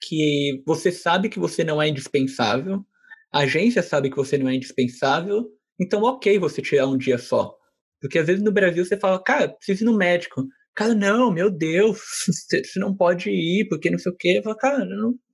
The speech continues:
se eu sou tão importante, você tinha que me pagar mais, a ponto de eu não poder sair, ou, né?" Enquanto que aqui não, né? É meio que, "Ok, vai lá."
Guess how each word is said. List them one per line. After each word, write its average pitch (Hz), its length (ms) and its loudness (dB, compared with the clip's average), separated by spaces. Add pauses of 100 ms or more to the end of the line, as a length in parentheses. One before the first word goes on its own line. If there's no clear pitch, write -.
(160)
se - 120 -4
eu 220 60 4
sou 214 160 0
tão 202 160 0
importante, 175 480 2
você 220 80 -4
tinha 214 120 0
que - 60 -2
me 202 100 0
pagar 190 260 0
mais, 127 420 -2
a 117 120 -2
ponto 139 240 -2
de 143 60 2
eu 143 40 4
não 143 160 0
poder 147 260 2
sair, 143 500 2
ou, 131 340 4 (100)
né?" 135 260 0
Enquanto 208 280 -2
que 240 80 0
aqui 294 180 -4
não, 190 260 0
né? 135 280 -2 (380)
É 139 60 -8
meio 139 260 0
que, 170 400 -2 (120)
"Ok, 269 320 0
vai 233 160 0
lá." 208 220 -2